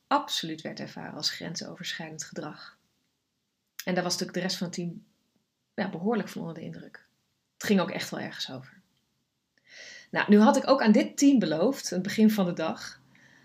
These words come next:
we gaan naar de dingen die we gaan bespreken, altijd allereerst kijken vanuit je eigen essentie, vanuit echt je beste weten.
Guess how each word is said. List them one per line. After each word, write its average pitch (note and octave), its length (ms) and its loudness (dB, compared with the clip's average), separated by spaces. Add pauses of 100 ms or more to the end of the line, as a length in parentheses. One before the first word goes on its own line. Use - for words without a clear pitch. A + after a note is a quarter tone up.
(200)
we G3 60 -2
gaan C#4 300 4
naar A#3+ 100 6
de G3+ 100 8
dingen C4 280 6
die A3 220 6
we F#3+ 100 2
gaan F#3+ 180 2
bespreken, A#3 680 -2 (280)
altijd A#3+ 760 2 (280)
allereerst A#3+ 840 0
kijken G#3+ 500 4
vanuit F3+ 640 -2 (120)
je E3+ 140 -2
eigen F3+ 300 0
essentie, D#3 480 -6
vanuit F#3 340 0
echt G#3 260 -2
je F3+ 100 -4
beste F3+ 480 -6 (200)
weten. E3+ 460 -4